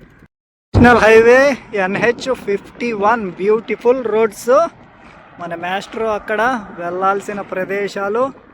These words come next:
భారతదేశంలోని ఈ భాగంలోని చిట్ట చివరి ప్రదేశం ఓఖా. మూడు కాంబినేషన్లుగా ఎక్కడ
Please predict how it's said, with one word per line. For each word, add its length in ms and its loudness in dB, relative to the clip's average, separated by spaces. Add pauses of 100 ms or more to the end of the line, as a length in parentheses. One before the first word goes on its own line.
(560)
భారతదేశంలోని 1120 -8
ఈ 200 -8
భాగంలోని 640 -6
చిట్ట 560 -14
చివరి 220 -10
ప్రదేశం 540 -14 (120)
ఓఖా. 400 -4 (880)
మూడు 420 -6
కాంబినేషన్లుగా 880 -8
ఎక్కడ 600 -12